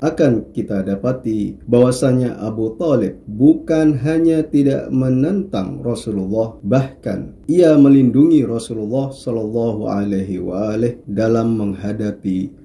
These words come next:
musuh-musuhnya. Kemudian soal kedua, apakah ia melindungi dan menjaga Rasulullah dikarenakan beliau adalah keponakannya, yakni putra saudara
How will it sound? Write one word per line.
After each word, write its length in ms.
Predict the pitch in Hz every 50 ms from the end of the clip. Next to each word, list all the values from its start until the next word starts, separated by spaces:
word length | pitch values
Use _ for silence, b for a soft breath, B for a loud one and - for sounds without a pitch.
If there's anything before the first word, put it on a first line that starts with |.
| - -
musuh-musuhnya. 1400 | 101 98 110 135 131 - - 104 98 98 - - - 95 92 90 - - - 123 - - - - 90 76 - - - -
Kemudian 480 | 143 143 175 202 202 233 202 160 139 120
soal 560 | - - 190 190 190 165 147 131 110 104 -
kedua, 640 | - - 110 98 101 101 98 95 90 - - - - -
apakah 560 | - - - 208 208 208 196 190 185 185 - -
ia 320 | 190 196 196 170 139 117 107 110
melindungi 960 | 120 135 139 139 135 131 127 123 156 180 180 151 113 101 92 92 - - - - _ _
dan 240 | - - 120 120 120
menjaga 880 | 120 127 123 120 110 107 110 147 190 202 170 143 120 101 98 98 - -
Rasulullah 720 | - 127 120 - - 123 107 104 101 101 123 131 123 101 - -
dikarenakan 1200 | - 113 120 117 - - 139 127 120 120 117 120 139 175 196 196 - 135 104 98 - 104 104 104
beliau 560 | 120 127 143 139 123 120 110 107 110 - -
adalah 480 | - 113 104 101 101 104 104 101 101 - -
keponakannya, 1040 | - 98 - - 101 98 98 95 92 95 - - 131 151 165 139 104 98 98 - - - -
yakni 640 | 110 127 - - - 127 117 123 120 117 113 - - - - -
putra 480 | 143 147 147 - - 139 139 135 131
saudara 560 | 131 131 - 123 117 120 120 123 123 120 117